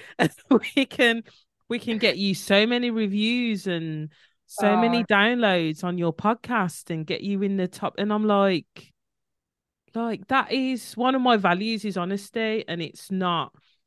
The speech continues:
Speaker 1: it's, I'm not paying lip service. Like, I genuinely mean it. I'm not gonna pay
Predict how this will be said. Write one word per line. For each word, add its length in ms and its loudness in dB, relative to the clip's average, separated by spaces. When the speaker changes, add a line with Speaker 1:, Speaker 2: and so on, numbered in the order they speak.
Speaker 1:
it's, 180 -12
I'm 140 0
not 200 -2
paying 280 -2
lip 140 -6
service. 480 -4
Like, 180 -6
I 60 -4
genuinely 580 -4
mean 360 -6
it. 120 -10
I'm 140 -4
not 220 -4
gonna 180 -6
pay 480 -6